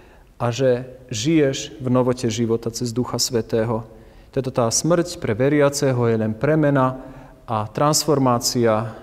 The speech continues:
do jedného nového duchovného sveta a v tejto nádeji života večného my odchádzame z tejto zeme. Teda podmienkou,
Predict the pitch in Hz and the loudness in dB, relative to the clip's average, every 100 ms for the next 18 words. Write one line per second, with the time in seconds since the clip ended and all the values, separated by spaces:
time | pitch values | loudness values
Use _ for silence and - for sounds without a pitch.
0 | - 117 107 104 107 104 110 127 131 127 | -12 -4 -2 0 -2 -2 0 2 4 2
1 | 123 120 120 - - - 120 127 143 127 | 2 -2 -4 -14 -16 -6 -2 0 2 4
2 | 127 120 135 - 120 117 113 117 - - | 2 0 -2 0 0 2 0 0 -6 -20
3 | - - - - - - - - 110 98 | -20 -20 -20 -20 -20 -20 -12 -4 -2 -2
4 | - - - - 131 127 131 120 117 - | -6 -20 -8 -2 -2 0 0 0 -2 -8
5 | 131 131 139 139 127 113 117 117 117 110 | 0 2 2 2 0 2 0 -2 -2 -2
6 | 110 120 110 110 107 107 104 - 110 104 | -2 -2 -2 -2 -2 -2 -2 -2 -2 -2
7 | 104 104 - 104 104 110 110 107 110 117 | -4 -4 -4 -4 -6 -6 -4 -2 -4 -6
8 | - - _ _ _ _ _ _ - - | -16 -20 _ _ _ _ _ _ -20 -20
9 | - 147 143 135 131 127 - - - - | -8 -2 2 4 2 -4 -14 -20 -20 -20
10 | - - - _ - 165 190 214 175 139 | -20 -20 -20 _ -4 0 2 2 0 0
11 | 120 117 127 | 0 0 -4